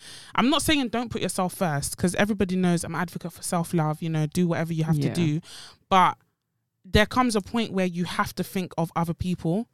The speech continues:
Speaker 1: Like, you, you have to, you ha-, like, you just, you just have to. Like,
Speaker 2: You
Speaker 1: I
Speaker 2: can't, you can't live life without.
Speaker 1: You can't.
Speaker 2: Yeah.
Speaker 1: So I think, I don't know, I personally think selfishness is bad, and I would never want someone to,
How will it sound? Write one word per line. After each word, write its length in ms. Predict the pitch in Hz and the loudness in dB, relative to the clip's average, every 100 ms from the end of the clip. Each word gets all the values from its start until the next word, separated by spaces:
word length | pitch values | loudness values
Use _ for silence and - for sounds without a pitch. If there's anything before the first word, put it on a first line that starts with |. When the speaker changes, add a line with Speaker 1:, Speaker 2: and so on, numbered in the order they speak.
| _ | _
Speaker 1:
Like, 200 | 160 151 | -2 -2
you, 120 | 185 - | -4 -8
you 220 | - 175 180 | -6 -4 -2
have 360 | - 226 - | 0 0 0
to, 360 | - 202 185 180 - _ _ _ _ _ _ | -4 -2 -2 -4 -10 _ _ _ _ _ _
you 100 | 254 | -6
ha-, 160 | - - | -4 -2
like, 160 | 294 285 | 0 2
you 160 | 311 | 0
just, 260 | - 440 - | -2 -6 -6
you 140 | 277 | -4
just 180 | 381 - | -4 -2
have 240 | - 427 - | 0 -2 -2
to. 160 | 247 185 | -2 2
Like, 100 | 160 | 6
Speaker 2:
You 60 | 160 | 4
Speaker 1:
I 60 | 175 | 6
Speaker 2:
can't, 180 | 185 147 | 4 6
you 80 | 160 | 4
can't 240 | 190 160 | 6 6
live 180 | 135 139 | 6 6
life 260 | 139 135 - | 4 2 4
without. 400 | 131 131 117 - _ _ _ | 4 4 0 -4 _ _ _
Speaker 1:
You 180 | 220 302 | -6 -4
can't. 640 | - 392 453 185 135 82 - | -2 0 2 4 2 -4 -12
Speaker 2:
Yeah. 220 | - 143 _ _ _ _ _ _ _ | -20 -20 _ _ _ _ _ _ _
Speaker 1:
So 160 | - | 2
I 120 | 247 240 | 2 2
think, 400 | - 302 254 - | 0 -2 -2 -2
I 100 | 247 | -2
don't 160 | 302 | 0
know, 220 | 277 247 190 | 0 0 0
I 180 | 226 277 | 4 4
personally 400 | - 233 - 196 | 4 0 0 -6
think 240 | - 175 | -6 -10
selfishness 640 | - 175 170 165 - 151 151 | -6 -6 -6 -6 -6 -8 -8
is 100 | 151 | -6
bad, 420 | 143 123 123 - - | -6 -6 -8 -8 0
and 520 | 165 160 156 151 - _ | 2 4 2 0 -4 _
I 100 | 165 | 4
would 220 | 214 226 185 | 6 6 6
never 240 | 196 180 | 4 4
want 240 | 165 156 | 2 0
someone 200 | 175 165 | 0 0
to, 120 | 156 | 0